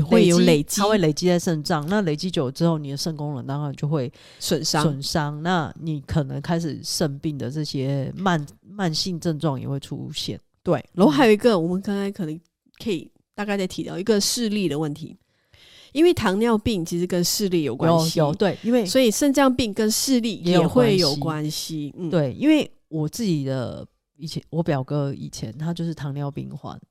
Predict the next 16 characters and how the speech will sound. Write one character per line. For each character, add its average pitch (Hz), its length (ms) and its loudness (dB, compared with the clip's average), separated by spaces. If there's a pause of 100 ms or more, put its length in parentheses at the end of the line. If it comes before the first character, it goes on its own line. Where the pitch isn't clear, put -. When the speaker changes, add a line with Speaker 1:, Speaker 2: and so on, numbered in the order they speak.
Speaker 2:
然 175 100 -4
后 190 240 0 (300)
到 190 180 0
后 170 280 -4
期， 98 400 -10
Speaker 1:
嗯。 - 60 -10
Speaker 2:
因 214 60 -2
为 220 120 0
他 196 440 -2
自 202 140 -10
己 127 220 -10
没 147 140 -4
有 156 100 0
控 151 260 -10
制 139 180 -10
好， - 280 -10